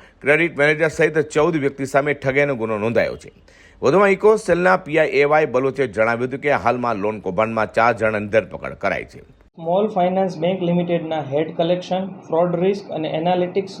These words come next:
Speaker 2: ગ્રુપ, અ, જે એક, અ, યુનિટ છે, તેઓની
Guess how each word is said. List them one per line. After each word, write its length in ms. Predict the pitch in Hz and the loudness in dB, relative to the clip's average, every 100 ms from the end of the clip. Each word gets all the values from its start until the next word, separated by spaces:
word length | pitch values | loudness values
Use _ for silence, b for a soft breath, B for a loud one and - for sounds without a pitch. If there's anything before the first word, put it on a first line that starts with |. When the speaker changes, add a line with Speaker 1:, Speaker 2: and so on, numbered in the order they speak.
| 160 | -10
Speaker 2:
ગ્રુપ, 260 | 156 165 165 | -6 -4 -2
અ, 440 | 156 151 151 147 147 | -2 0 -2 -4 -6
જે 360 | 147 151 151 - - | -4 -2 -2 -6 -12
એક, 240 | 156 147 | -12 -8
અ, 180 | 156 147 | -6 -6
યુનિટ 380 | 143 151 175 175 | -4 -2 -2 -2
છે, 160 | - 156 - B B B - | -4 -8 -10 B B B -6
તેઓની 560 | 170 180 190 196 202 | 0 2 2 0 0